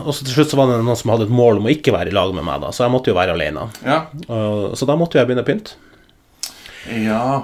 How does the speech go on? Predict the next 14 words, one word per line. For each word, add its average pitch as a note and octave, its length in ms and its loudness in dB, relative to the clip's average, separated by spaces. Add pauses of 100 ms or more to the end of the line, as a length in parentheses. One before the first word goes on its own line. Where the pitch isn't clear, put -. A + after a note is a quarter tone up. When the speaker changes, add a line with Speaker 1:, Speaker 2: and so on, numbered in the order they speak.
Speaker 1:
Og D3+ 380 4 (140)
da C#3 220 4
kom F3 380 -2
det G#2+ 200 -2
en A#2 100 -4
sånn G#2+ 360 -4 (540)
bitteliten, G3 640 -2 (760)
bitteliten F#3+ 680 -2 (720)
barnslig C3 500 -2
glede G#2 420 -2
inn. G2 180 -12 (240)
Speaker 2:
Gjorde C3 520 4
det? G2+ 120 -2
Speaker 1:
Ja. G#2 180 2